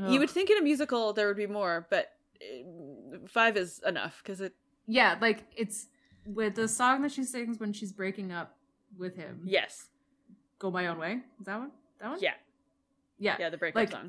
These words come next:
Speaker 1: her parts are so good, and then he just, like, starts singing, and, and it's
Speaker 2: In,
Speaker 1: just
Speaker 2: like,
Speaker 1: not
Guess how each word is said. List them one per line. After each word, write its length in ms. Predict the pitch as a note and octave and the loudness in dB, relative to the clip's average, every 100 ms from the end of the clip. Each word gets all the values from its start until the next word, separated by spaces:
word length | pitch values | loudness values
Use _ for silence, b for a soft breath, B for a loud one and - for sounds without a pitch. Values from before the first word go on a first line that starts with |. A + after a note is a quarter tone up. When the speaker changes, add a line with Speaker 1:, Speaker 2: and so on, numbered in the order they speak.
| - | 0
Speaker 1:
her 180 | A#3 | 2
parts 380 | C4+ A#3+ F#3 F3 - | 4 6 4 2 -8
are 100 | G3 | -6
so 360 | - A#3 A#3 | -4 0 2
good, 320 | G#3+ A#3 A#3 - | 2 0 0 0
and 120 | G3 | -2
then 80 | G#3 | -2
he 120 | A#3 | -2
just, 240 | A#3 C4 C#4 | -4 -4 -2
like, 140 | C4 | -2
starts 380 | - F#3+ G3 G3+ | -2 -4 -4 -4
singing, 340 | - G#3+ C#4+ E4 | -6 -4 -4 -4
and, 220 | G#3+ F3+ _ | -6 -8 _
and 120 | F#3+ | -4
it's 220 | F#3+ F#3 - | -4 -4 -4
Speaker 2:
In, 40 | |
Speaker 1:
just 40 | A3 | 0
Speaker 2:
like, 280 | G#3 - - | 0 -2 -6
Speaker 1:
not 640 | D#3 F3 F3+ G3+ F#3+ | 0 4 4 4 2